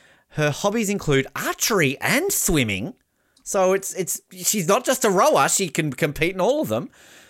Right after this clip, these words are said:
She, uh, went to the Sudan University College for Girls. That's, that's good to know. She speaks both Arabic and English, and she actually works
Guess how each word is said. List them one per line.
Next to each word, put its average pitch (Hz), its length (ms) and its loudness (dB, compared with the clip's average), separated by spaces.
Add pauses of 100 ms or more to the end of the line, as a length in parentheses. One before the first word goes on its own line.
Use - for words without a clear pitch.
(180)
She, 214 340 0
uh, 202 160 4
went 226 160 -2
to 208 80 -6
the 208 80 -2
Sudan 240 760 2
University 208 720 -2
College 196 460 0
for 175 120 -6
Girls. 170 560 -2
That's, - 220 -14
that's - 220 -12
good 147 140 -4
to 147 80 -4
know. 165 160 -2 (360)
She 202 140 -4
speaks 214 260 0
both 190 160 2 (140)
Arabic 262 360 0
and 180 120 -2
English, 180 560 -4 (480)
and 269 320 0
she 262 240 -4 (100)
actually 311 480 -2
works 214 760 0